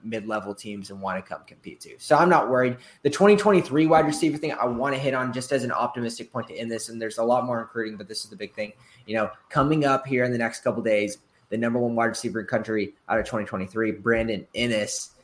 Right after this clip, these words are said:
is going to commit to us, essentially. And he's gonna be joining,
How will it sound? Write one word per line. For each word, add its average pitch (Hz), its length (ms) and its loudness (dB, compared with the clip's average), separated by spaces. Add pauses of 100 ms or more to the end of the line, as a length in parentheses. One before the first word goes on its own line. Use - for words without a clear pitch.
(160)
is 107 400 0
going 117 400 -2
to 104 140 -10
commit 98 300 -10
to 78 140 -6
us, 76 320 -10
essentially. 98 600 -6 (320)
And 117 120 0
he's 135 360 2
gonna 147 180 4
be 135 140 4
joining, 120 720 0